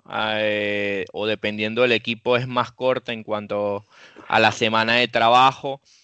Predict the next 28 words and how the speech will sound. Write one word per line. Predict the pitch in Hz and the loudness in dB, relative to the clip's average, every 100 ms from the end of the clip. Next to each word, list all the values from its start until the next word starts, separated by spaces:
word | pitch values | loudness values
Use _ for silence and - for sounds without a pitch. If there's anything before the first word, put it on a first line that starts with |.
| - | -14
eh, | - 131 131 127 127 127 | -4 0 2 2 2 0
nos | 131 | -4
gustaría | 131 123 123 127 | -4 -2 2 2
que | |
nos | 147 151 | 0 -2
explicaras | 147 135 123 127 139 | -4 -6 0 2 2
un | 131 | -2
poco | 135 139 | -4 -4
cómo | 143 135 139 | -4 -4 -2
es | 143 | -2
el | 139 | 0
día | 139 135 | 2 6
a | 135 | 6
día, | 139 139 139 139 - | 4 4 4 2 -4
eh, | 104 117 117 113 110 110 110 104 78 - - - - | -6 -4 -4 -4 -4 -4 -6 -6 -8 -14 -20 -20 -12
en | 107 110 | -10 -8
cuanto | 113 113 113 113 | 0 2 2 0
a | 113 | -2
este | 113 123 127 127 | 0 2 4 4
apartado, | 123 - 117 113 131 143 147 147 - | 2 4 2 2 4 6 6 2 -4
cómo | 143 139 139 139 139 | -4 -2 -2 0 2
es, | 139 127 | 0 -2
cómo | 131 127 131 | -8 -6 -2
relacionan | 139 131 120 - 131 135 143 139 135 | 0 2 0 -2 -2 0 0 -2 -2
también | 120 117 123 131 123 | -4 -4 -6 -6 -4
dentro | 123 123 120 117 117 | -4 -4 -6 -8 -6
del | 113 113 | -4 -6
microciclo, | 113 107 110 107 120 117 127 135 | -8 -8 -8 -4 -6 -6 -6 -6